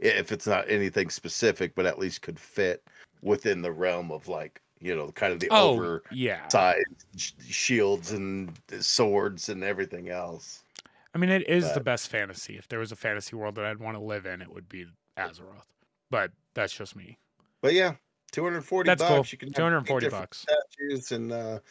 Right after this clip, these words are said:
Speaker 1: it'll ship to you in January.
Speaker 2: The only stuff
Speaker 1: <laughs>
Speaker 2: I have that's worth any bit near what that is, is the collector's editions that I have,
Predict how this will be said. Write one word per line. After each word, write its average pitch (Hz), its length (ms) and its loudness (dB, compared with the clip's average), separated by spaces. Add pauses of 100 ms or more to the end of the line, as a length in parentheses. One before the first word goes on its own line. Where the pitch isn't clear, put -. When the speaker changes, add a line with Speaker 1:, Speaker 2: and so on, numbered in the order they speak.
(300)
Speaker 1:
it'll 113 140 -6
ship - 280 -2
to - 140 -8
you 107 100 0
in 98 100 -6
January. 87 480 -8
Speaker 2:
The 135 80 2
only 180 180 6
stuff 151 340 4
Speaker 1:
<laughs> - 0 -
Speaker 2:
I 139 120 6
have 131 260 4
that's - 380 -4
worth 117 280 -2
any 113 200 -2
bit 107 200 -2
near 104 320 -2
what 101 180 -4
that 101 200 -2
is, 104 320 -4
is 101 540 -10
the 104 120 -4
collector's 101 460 -6
editions - 640 -16 (100)
that 110 140 -6
I 95 100 -4
have, 92 400 -6